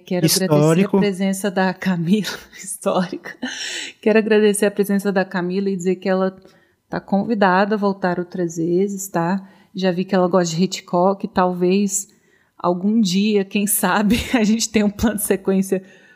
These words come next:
Speaker 1: parte um, dois e três de Hitchcock, né?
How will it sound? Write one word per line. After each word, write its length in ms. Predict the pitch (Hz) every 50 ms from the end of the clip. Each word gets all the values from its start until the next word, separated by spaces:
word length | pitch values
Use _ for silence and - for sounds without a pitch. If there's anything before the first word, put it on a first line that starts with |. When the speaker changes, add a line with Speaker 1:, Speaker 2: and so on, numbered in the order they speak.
| _ _ _ -
Speaker 1:
parte 340 | 175 190 190 190 - - 202
um, 140 | 208 220 220
dois 240 | 202 208 208 190 185
e 60 | 180
três 340 | 196 - 190 180 185 196 165
de 120 | 185 175
Hitchcock, 640 | 190 190 - - - - 196 220 233 240 - - 214
né? 280 | 202 202 214 233 220